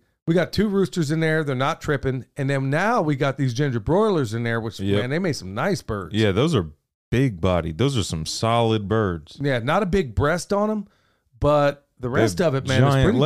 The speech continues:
Speaker 1: doggone
Speaker 2: legs.
Speaker 1: respectable.
Speaker 2: Yeah, they have some giant thighs and giant legs on 'em, though. Like,
Speaker 1: Yeah.
Speaker 2: when you grab 'em, they, they're solid.
Speaker 1: I mean, breast ain't my favorite part anyway, man. I mean, but the point being is that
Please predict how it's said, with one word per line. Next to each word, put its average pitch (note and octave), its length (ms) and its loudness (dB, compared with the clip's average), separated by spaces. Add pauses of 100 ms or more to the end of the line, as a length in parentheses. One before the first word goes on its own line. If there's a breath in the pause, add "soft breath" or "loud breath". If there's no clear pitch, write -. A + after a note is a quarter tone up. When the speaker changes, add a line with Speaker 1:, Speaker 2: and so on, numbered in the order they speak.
Speaker 1:
doggone D3+ 200 4
Speaker 2:
legs. A2+ 120 -4
Speaker 1:
respectable. C3 480 0
Speaker 2:
Yeah, G2+ 60 2
they G#2 120 2
have E3 140 0
some G2 200 0
giant A2+ 440 0
thighs B2+ 400 2
and G2 160 0
giant G#2+ 400 0
legs G#2+ 340 2
on F2+ 160 0
'em, E2+ 120 -2
though. E2 280 -2
Like, C3+ 180 2
Speaker 1:
Yeah. D3+ 40 4
Speaker 2:
when A2+ 100 4
you D3+ 120 2
grab C3 360 4
'em, F#2 380 0 (420)
they, G2 120 0
they're C#3 180 2
solid. B2 560 0
Speaker 1:
I D3 80 -4
mean, D#3 160 -2
breast G#3 300 0
ain't F#3+ 120 -2
my F#3 120 -2
favorite F#3 300 -2
part G3+ 260 0
anyway, F3 320 2
man. D3+ 340 -2
I D#3+ 120 -2
mean, D#3 340 -2 (520 soft breath)
but E3+ 120 -2
the E3+ 60 -4
point G3+ 280 2
being G3+ 320 2
is C3 220 -2
that E3 200 -2